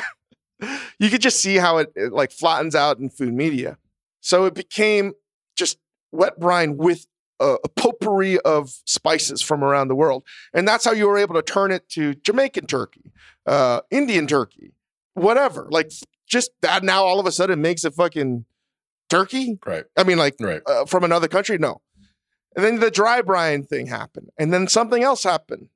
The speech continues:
Speaker 1: in terms of the, the change in making turkey, was the spatchcock.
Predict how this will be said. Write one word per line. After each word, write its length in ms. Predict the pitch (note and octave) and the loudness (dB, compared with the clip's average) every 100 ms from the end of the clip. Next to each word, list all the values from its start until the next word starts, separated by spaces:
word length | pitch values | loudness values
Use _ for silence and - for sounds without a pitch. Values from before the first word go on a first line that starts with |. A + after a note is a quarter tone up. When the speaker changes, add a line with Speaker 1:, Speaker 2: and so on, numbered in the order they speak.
| - | -8
Speaker 1:
in 120 | D#3 | -6
terms 280 | D3+ E3 D#3+ | -2 -2 -2
of 140 | C#3+ A2+ | -4 -4
the, 240 | - D3+ - _ _ C3+ | -8 -10 -14 _ _ -8
the 80 | |
change 760 | - - F#3 E3+ B2+ A#2 - - _ _ _ - | 0 2 2 2 -2 -6 -12 -14 _ _ _ -6
in 200 | C#3+ C#3 - D#3 | -4 -4 -6 0
making 320 | D3+ C#3+ C3 | 0 0 -4
turkey, 440 | C#3 C#3 - - _ _ _ _ _ _ - | -2 -2 -4 -20 _ _ _ _ _ _ -6
was 140 | C3+ | -4
the 60 | D3+ | 0
spatchcock. 640 | - F#3 - - - | 0 0 0 -2 -4